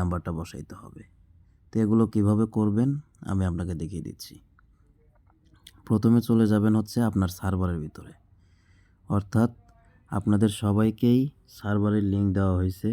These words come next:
ওই লিংকের মাধ্যমে, ব্রাউজারের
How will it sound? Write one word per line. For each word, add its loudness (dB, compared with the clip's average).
ওই 0
লিংকের 4
মাধ্যমে, 4
ব্রাউজারের 4